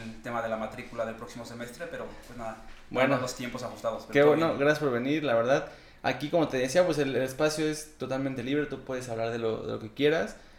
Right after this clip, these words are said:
Speaker 2: Va enfocado a los estudiantes y al público en general.
Speaker 1: Perfecto.
Speaker 2: Y bueno, a, precisamente a las personas que nos están viendo o escuchando, pues, les comento que Miguel Ángel es licenciado en entrenamiento deportivo. También tienes un máster en fisi-,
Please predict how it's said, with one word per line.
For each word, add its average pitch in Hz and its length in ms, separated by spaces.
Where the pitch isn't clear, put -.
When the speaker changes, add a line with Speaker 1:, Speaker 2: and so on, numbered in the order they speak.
Speaker 2:
Va 131 40
enfocado 139 400
a 127 40
los 117 200
estudiantes 180 840
y 123 140
al 117 100
público 139 280
en 127 100
general. 127 440
Speaker 1:
Perfecto. - 240
Speaker 2:
Y 165 100
bueno, 190 220
a, 139 320
precisamente 160 440
a - 20
las 151 80
personas 147 340
que - 60
nos 135 140
están 147 260
viendo 170 380
o 127 280
escuchando, 160 680
pues, 127 100
les 123 100
comento 131 400
que 123 220
Miguel 117 300
Ángel 160 320
es 139 260
licenciado 123 460
en 123 60
entrenamiento 117 440
deportivo. 135 680
También 135 340
tienes 135 240
un 131 100
máster 131 240
en 123 180
fisi-, 113 140